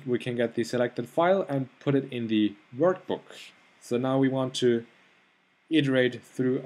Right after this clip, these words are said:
each, each of those cells. Mm, but first, first we need to get the sheet. So let's call it sheet. And we need to get it from the workbook dot get sheet,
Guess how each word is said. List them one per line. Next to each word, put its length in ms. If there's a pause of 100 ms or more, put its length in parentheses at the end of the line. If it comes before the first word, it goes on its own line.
(120)
each, 240
each 220
of 140
those 200
cells. 600 (1000)
Mm, 800
but 200
first, 1000 (100)
first 320 (140)
we 80
need 200
to 120
get 200
the 120
sheet. 520 (1000)
So 200
let's 200
call 220
it 100
sheet. 360 (800)
And 300
we 80
need 180
to 180
get 160
it 140
from 160
the 80
workbook 680
dot 380 (180)
get 380 (240)
sheet, 560